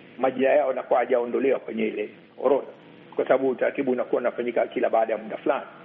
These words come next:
Sasa taifa ni kubwa, lina wananchi wa raia wengi, na katika kipindi kila baada ya uchaguzi mwingine hapa katikati kuna watu huwa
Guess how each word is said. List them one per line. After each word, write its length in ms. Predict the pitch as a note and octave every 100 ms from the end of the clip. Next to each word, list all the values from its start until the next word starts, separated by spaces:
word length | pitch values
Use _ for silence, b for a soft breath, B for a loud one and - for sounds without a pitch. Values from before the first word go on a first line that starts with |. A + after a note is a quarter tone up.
| - - -
Sasa 300 | D3 C3 - - B B B B - -
taifa 280 | C#3 F3+ C#3
ni 100 | A#2+
kubwa, 320 | - D#3 D3
lina 160 | B2 G#2
wananchi 380 | G#2 A#2+ -
wa 380 | A#2+ G#2+ G#2+ G2+
raia 360 | - G#2 B2+ G#2
wengi, 340 | C#3+ C#3+ G2+
na 160 | G#2 G#2+
katika 300 | A#2+ - D3+
kipindi 420 | - A#2 E3 C3+
kila 240 | - F3
baada 300 | - A#2 B2+
ya 60 | A#2+
uchaguzi 420 | A#2+ A2 A#2+ A#2
mwingine 340 | A2+ C3 D#3+ A#2
hapa 180 | A#2+
katikati 380 | B2 - - B2+
kuna 160 | - A2
watu 340 | B2 C#3 -
huwa 360 | - C3 B2 D3+